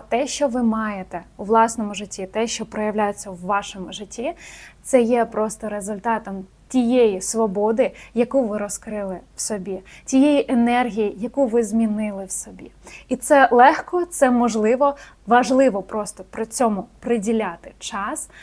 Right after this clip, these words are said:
е, і робити вибір, вкладати в себе як найкращу, найвигіднішу інвестицію. Я пробувала, я знаю, я продовжую.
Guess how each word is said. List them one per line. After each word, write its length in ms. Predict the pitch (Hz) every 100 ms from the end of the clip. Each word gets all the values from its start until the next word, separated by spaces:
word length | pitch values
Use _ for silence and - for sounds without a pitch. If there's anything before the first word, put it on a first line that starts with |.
| - - -
е, 340 | 202 202 202 -
і 200 | 226 247
робити 420 | 240 196 226 220 160
вибір, 400 | 202 202 196 - _ _ _ _ -
вкладати 540 | - 220 202 202 226 233
в 80 |
себе 380 | - - 190 180 - _
як 280 | 226 240 226 226 -
найкращу, 800 | 220 240 233 226 208 214 240 226
найвигіднішу 1040 | 208 208 214 175 208 220 208 208 202 - 196 -
інвестицію. 760 | 226 202 185 - 180 - 226 _ -
Я 180 | 220 220
пробувала, 480 | 240 262 294 294
я 180 | 220 208
знаю, 360 | 190 220 233 -
я 160 | 233 226
продовжую. 880 | 254 226 220 214 240 - 226 208